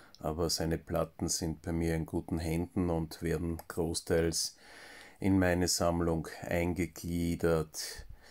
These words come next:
Ja, äh, Hinweis in eigener Sache, kleiner Spoiler, es kommt demnächst auch wieder ein Video bezüglich von der Grabbelkiste in die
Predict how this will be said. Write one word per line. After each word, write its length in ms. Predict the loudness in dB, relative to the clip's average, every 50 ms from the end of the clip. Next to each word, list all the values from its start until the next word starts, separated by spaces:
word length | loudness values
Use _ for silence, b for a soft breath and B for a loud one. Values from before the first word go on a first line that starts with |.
| B B B B B B B B B -20 -10 -2
Ja, 440 | 4 6 8 10 10 8 8 4 0 B B B B B
äh, 560 | 0 2 4 4 4 4 4 4 2 2 0
Hinweis 460 | 0 2 4 6 6 6 6 6 4 2
in 120 | -2 0
eigener 400 | 0 0 0 2 0 0 0 0
Sache, 560 | 0 2 2 2 2 2 2 0 0 0 0 -4 -10 -18
kleiner 340 | -12 -6 -4 -2 0 0 -2
Spoiler, 500 | -2 -4 -2 -2 0 0 2 2 2 2
es 180 | 2 0 -2
kommt 300 | -2 -2 -2 -2 -2 -2
demnächst 440 | -2 0 0 2 0 0 -2 -2 0
auch 220 | 0 -2 -2 -2 -2
wieder 240 | -2 0 0 0
ein 180 | 0 0 -2 -2
Video 420 | -2 -2 0 2 2 2 2 0 -2 B B B B B B B B B B
bezüglich 500 | -8 -6 -4 -4 -2 -2 -2 -2 -4 -2
von 160 | -2 0 2
der 80 | 2 0
Grabbelkiste 1040 | 0 0 -2 0 2 0 0 -2 -2 -2 -2 -2 -2 -2 0 2 2 2 2 0 -4 -8 -12 -10
in 320 | -4 -2 0 0 0 -2
die 400 | -2 -2 -2 -2 -2 -4 -6 -8